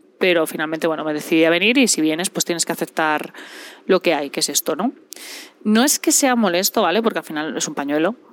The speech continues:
pero es una imposición y las imposiciones, pues, nunca son buenas.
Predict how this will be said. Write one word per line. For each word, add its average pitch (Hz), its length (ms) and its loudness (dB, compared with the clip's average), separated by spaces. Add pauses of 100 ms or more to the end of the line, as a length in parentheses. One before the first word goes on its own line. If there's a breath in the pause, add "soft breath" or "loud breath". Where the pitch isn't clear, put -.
(480)
pero 190 500 4 (200)
es 233 100 -2
una 277 80 4
imposición 240 580 0
y 220 40 0
las 175 160 -2
imposiciones, 165 480 -2
pues, 185 160 -2
nunca 220 200 0
son 170 220 0
buenas. 151 500 0